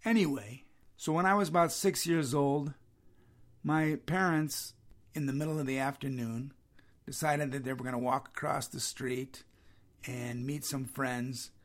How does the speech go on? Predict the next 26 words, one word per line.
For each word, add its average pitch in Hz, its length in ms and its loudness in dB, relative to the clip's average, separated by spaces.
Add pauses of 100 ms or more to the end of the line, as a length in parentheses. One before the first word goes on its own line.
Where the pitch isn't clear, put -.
(180)
for, 135 140 -8
like, 127 180 -6
an 135 80 -2
outdoor 123 480 -2
barbecue. 120 640 -6 (560)
And 135 300 -2
they 139 60 0
left 175 260 0
me 196 100 2
back 175 360 4
at 139 100 -2
the 143 100 0
house 120 720 -4 (380)
with 151 160 -8
the 151 80 -6
television 120 840 -4 (680)
back - 260 -6
in 123 80 -4
the 120 140 -4
old 113 220 -8
days. 147 600 -8 (720)
And 147 540 -2 (120)
they 143 240 -2
had 156 160 -4
set 208 260 2
up 196 280 0